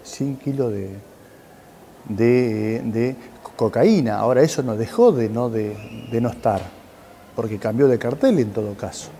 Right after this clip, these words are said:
Pero se sigue consumiendo como se consumió cuando los montesinos fueron presos. O fue un solo caso en diez años, ¿y el resto? Y en esta provincia se sigue consumiendo.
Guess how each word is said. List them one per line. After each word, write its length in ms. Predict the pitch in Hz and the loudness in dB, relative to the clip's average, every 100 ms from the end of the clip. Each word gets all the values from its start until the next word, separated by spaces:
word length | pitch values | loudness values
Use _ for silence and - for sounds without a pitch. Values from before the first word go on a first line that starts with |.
| - - - - | -20 -20 -20 -14
Pero 160 | 104 95 | -10 -8
se 120 | 98 | -4
sigue 240 | 95 139 127 | 2 4 4
consumiendo 680 | 117 - 107 131 220 226 | 0 -2 0 2 6 6
como 180 | 127 104 | 6 0
se 140 | - 104 | -4 -6
consumió 560 | 110 101 107 120 156 | -6 -6 -4 -2 0
cuando 200 | 135 104 | -2 -4
los 120 | 98 | -6
montesinos 460 | 98 98 104 113 107 | -8 -10 -6 -6 -4
fueron 220 | 117 147 | -4 -4
presos. 400 | 196 302 - 87 - - - - - - - - - - - - - - - | -2 -2 -2 -8 -12 -20 -20 -20 -20 -20 -20 -20 -20 -20 -20 -20 -20 -20 -12
O 120 | 95 | -6
fue 200 | - 127 - | -2 0 6
un 200 | 240 254 | 8 8
solo 320 | 208 175 147 | 6 4 4
caso 220 | 196 - | 2 0
en 80 | 127 | -2
diez 220 | 127 - | -2 0
años, 340 | 202 123 107 | 0 0 -2
¿y 100 | 117 | 0
el 120 | 156 175 | 0 0
resto? 360 | 233 - 208 - - - - - - - - - - - - - - | -2 -4 -14 -14 -18 -20 -20 -20 -20 -20 -20 -20 -20 -20 -20 -12 -2
Y 80 | |
en 60 | 147 | 0
esta 180 | 170 135 | 2 2
provincia 340 | 143 233 180 | 4 4 2
se 140 | - 113 | 0 -4
sigue 300 | - 175 - | 0 0 0
consumiendo. 720 | 120 - 135 254 170 92 | -2 -2 0 2 2 0